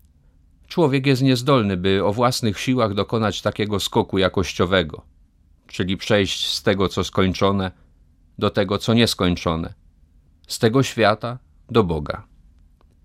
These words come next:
By móc to urzeczywistnić,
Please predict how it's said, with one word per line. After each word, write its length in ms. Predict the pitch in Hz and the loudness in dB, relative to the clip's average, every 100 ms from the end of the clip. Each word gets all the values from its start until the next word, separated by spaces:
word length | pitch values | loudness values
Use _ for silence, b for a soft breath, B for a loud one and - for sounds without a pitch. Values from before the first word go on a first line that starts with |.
| _ _ _ _ - | _ _ _ _ -2
By 140 | 110 | 4
móc 300 | 120 120 - | 4 2 0
to 200 | 117 107 | 2 2
urzeczywistnić, 1120 | 85 101 104 - 95 127 - 123 107 - - | 0 0 0 0 0 0 0 -2 -2 -4 -16